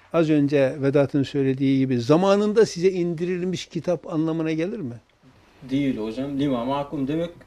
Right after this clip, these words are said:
Speaker 2: Kur'an'dan önceki tüm kitaplar.
Speaker 1: Şimdi mesela Arap dilinde bu, bu, bu, şu elinde olan kitaba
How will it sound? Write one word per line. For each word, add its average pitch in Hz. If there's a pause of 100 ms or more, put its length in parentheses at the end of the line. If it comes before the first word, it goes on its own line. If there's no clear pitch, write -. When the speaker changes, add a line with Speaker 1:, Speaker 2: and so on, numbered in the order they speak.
(100)
Speaker 2:
Kur'an'dan 143
önceki 156 (100)
tüm 214
kitaplar. 104 (800)
Speaker 1:
Şimdi 208
mesela 185
Arap 196
dilinde 170 (540)
bu, 175
bu, 180
bu, 180
şu -
elinde 185
olan 175
kitaba 160